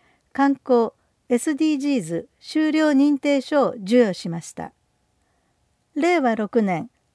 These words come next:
春の叙勲受賞報告。本市在住で、元備産消防本部消防長、消防正官の杉浦俊治さんが、春の叙勲で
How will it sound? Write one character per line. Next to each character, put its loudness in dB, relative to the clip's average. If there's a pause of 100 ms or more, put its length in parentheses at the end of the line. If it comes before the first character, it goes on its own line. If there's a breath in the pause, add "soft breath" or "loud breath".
(100)
春 2
の -2 (240)
叙 2
勲 0
受 0
賞 4
報 4
告。 -8 (720)
本 -2
市 -6
在 2
住 -4
で、 -2 (380)
元 0
備 -2
産 0
消 2
防 2
本 2
部 -6
消 4
防 4
長、 -6 (440)
消 0
防 2
正 2
官 -4
の -8 (420)
杉 2
浦 2
俊 0
治 0
さ -6
ん -8
が、 -8 (440)
春 2
の 4
叙 -4
勲 -6
で -4